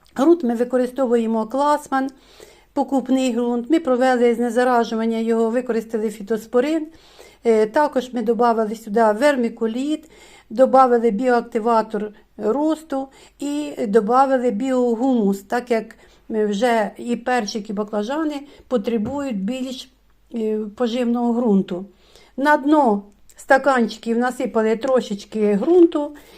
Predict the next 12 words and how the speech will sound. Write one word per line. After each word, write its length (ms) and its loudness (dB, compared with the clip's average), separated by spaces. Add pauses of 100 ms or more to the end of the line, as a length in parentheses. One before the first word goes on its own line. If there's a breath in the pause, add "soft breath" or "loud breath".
(140 loud breath)
і 380 6
зараз 300 4
проведемо 540 0
перевалку. 840 -2 (1000)
Друзі, 400 0
зверніть 460 2
увагу, 520 0 (440 loud breath)
на 160 0
даний 400 0
час 420 -2
сіянцям 720 -2
нашим 560 -2